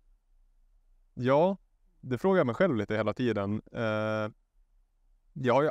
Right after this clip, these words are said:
aldrig varit i en sån här miljö innan, eller ens i närheten av den. Eh, så det är väldigt mycket jag bara får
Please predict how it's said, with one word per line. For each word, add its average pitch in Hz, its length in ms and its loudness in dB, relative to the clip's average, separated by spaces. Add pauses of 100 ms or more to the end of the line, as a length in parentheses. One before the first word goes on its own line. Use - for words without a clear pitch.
aldrig 127 440 2
varit 104 240 0
i 107 60 2
en 98 80 -2
sån 104 120 -2
här 101 100 2
miljö 101 300 0 (360)
innan, 101 420 -2
eller 104 200 0
ens 101 240 -2
i 104 40 -4
närheten 117 420 -2
av 135 160 2
den. 101 220 -4 (160)
Eh, 110 600 -4 (680)
så - 160 -6
det 117 80 0
är 113 120 2
väldigt 123 440 0
mycket 113 580 0
jag 107 160 2
bara 101 280 2
får 101 540 -2